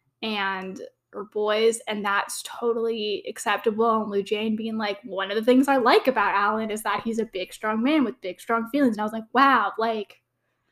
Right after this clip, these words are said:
that's amazing," especially for, like, boys of color to hear. I thought that was lovely, as well as, like, Lou Jane and Alan were just sweet as, like, an older couple,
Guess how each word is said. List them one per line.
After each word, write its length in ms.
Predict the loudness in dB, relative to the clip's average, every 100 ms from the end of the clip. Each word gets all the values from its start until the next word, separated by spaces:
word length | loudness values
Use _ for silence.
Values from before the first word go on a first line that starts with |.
| _ _ 0
that's 180 | 2
amazing," 520 | 4 4 4 2 2 -2
especially 720 | -2 2 2 2 4 4 4
for, 320 | 2 2 2
like, 280 | 2 -2 -4 _ _ _ _ -20
boys 440 | -4 0 2 2
of 160 | 0 -4
color 320 | -2 2 2
to 140 | 2
hear. 320 | 0 -2 0 -2
I 80 | -4
thought 280 | -6 -6
that 180 | -8 -8
was 140 | -8 -4
lovely, 520 | -2 0 0 0 -2
as 140 | 0
well 220 | 4 4
as, 100 | 4
like, 160 | 0 -2
Lou 140 | -4
Jane 160 | -2 -4
and 80 | -4
Alan 340 | -6 -6 -8
were 120 | -12 -12
just 320 | -10 -10 -12
sweet 440 | -10 -10 -10 -16 -12
as, 160 | -10
like, 160 | -10 -12
an 80 | -14
older 320 | -12 -8 -8
couple, 600 | -10 -12 -10 -6 -4 -6